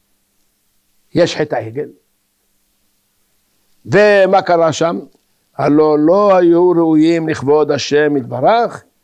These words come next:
רק באמצעיות המשכן." אומר הקדוש ברוך הוא, "זהו,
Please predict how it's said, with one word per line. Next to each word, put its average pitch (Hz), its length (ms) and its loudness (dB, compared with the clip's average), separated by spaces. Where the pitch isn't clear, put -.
רק 180 280 0
באמצעיות 135 760 -6
המשכן." 117 400 -16
אומר 185 220 0
הקדוש 175 360 -2
ברוך 175 180 -8
הוא, 185 380 -6
"זהו, 190 300 -10